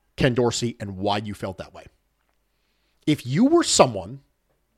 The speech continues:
who said, "No, we need to fire Ken Dorsey because all execution errors inevitably fall on the coaches. You didn't teach them right. You didn't run the play to the best of their abilities."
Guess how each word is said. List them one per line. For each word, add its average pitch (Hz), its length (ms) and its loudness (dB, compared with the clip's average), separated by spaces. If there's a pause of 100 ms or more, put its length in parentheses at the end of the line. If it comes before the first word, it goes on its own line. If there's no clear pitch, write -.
(880)
who 160 220 6
said, 135 520 4
"No, 165 220 6
we 269 160 2
need 233 120 2
to 196 40 8
fire 175 340 2
Ken 160 220 0
Dorsey 123 360 0
because 120 320 -2 (120)
all 226 380 6
execution 175 840 -2
errors 117 680 2 (680)
inevitably 165 560 6
fall 143 580 6
on 123 220 4
the 117 60 -4
coaches. - 600 -4 (480)
You 117 140 -4
didn't 107 200 -6
teach 170 260 -4
them 160 180 4
right. 160 280 2 (840)
You 135 140 -2
didn't 127 160 2
run 120 160 2
the 113 40 -6
play 127 200 0
to 113 60 0
the 107 40 -6
best 107 160 0
of - 60 -16
their 95 80 -10
abilities." 156 680 2